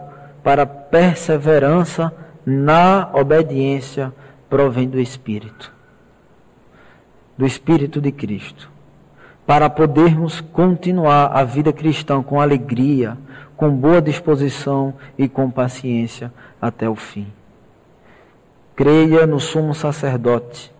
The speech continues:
e obedeça esse sumo sacerdote. Creia que ele entrou no Santo dos Santos.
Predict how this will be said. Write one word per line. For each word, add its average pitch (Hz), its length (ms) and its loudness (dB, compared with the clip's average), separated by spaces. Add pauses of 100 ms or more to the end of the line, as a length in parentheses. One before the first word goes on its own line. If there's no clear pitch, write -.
(480)
e 120 140 2
obedeça 127 560 2
esse 110 140 -10
sumo 104 220 -12
sacerdote. 104 840 -12 (1120)
Creia 165 720 4 (260)
que - 120 -2
ele 151 260 4
entrou 160 300 2
no 160 100 2
Santo 156 320 -4
dos 147 200 -2
Santos. 120 600 -8